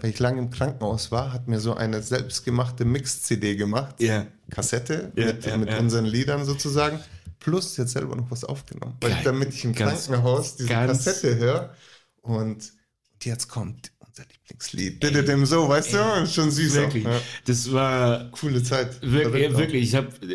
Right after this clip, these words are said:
Speaker 2: das war immer auf Gong, Samstag um zehn Uhr. Und ich denk, ich denke immer zurück und ich, ich war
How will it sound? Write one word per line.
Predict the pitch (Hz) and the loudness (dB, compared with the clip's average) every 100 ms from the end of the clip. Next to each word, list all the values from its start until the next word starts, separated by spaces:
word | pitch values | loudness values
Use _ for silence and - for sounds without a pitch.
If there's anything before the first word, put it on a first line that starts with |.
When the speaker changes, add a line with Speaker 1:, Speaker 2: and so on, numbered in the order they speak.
| 92 92 120 | -6 -8 0
Speaker 2:
das | 123 - | 2 4
war | 127 | 2
immer | 147 147 | 4 4
auf | 127 117 - | 2 -2 0
Gong, | 127 131 139 143 135 - | 2 4 4 2 -2 -6
Samstag | 92 113 139 135 - 123 120 | -4 0 2 0 0 2 2
um | 120 104 | 0 -4
zehn | 117 123 120 | 0 2 4
Uhr. | 123 123 117 113 | 4 6 6 4
Und | 110 | 0
ich | 107 - | 0 0
denk, | 139 139 | 0 0
ich | 117 | 0
denke | 147 160 | 2 2
immer | 143 165 160 | 2 2 0
zurück | - 127 160 160 | 0 2 2 0
und | 131 | 0
ich, | 107 - - - - - - _ | -2 -4 -14 -20 -20 -20 -20 _
ich | - 95 107 | -2 0 2
war | 147 175 | 2 0